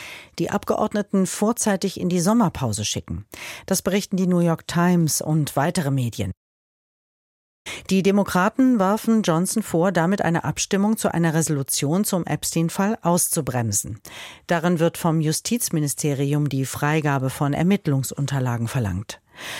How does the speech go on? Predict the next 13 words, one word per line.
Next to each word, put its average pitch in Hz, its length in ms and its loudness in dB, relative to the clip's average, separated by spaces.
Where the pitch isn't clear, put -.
Schon 233 240 2
in 214 160 0
den 196 160 2
vergangenen 196 420 2
Tagen 190 380 2
hatte 151 200 0
der 151 160 -2
Epstein-Fall 175 680 -2
zu - 140 -4
Kontroversen 147 720 0
im 143 140 -2
Repräsentenhaus 139 1000 0
geführt. 117 440 -4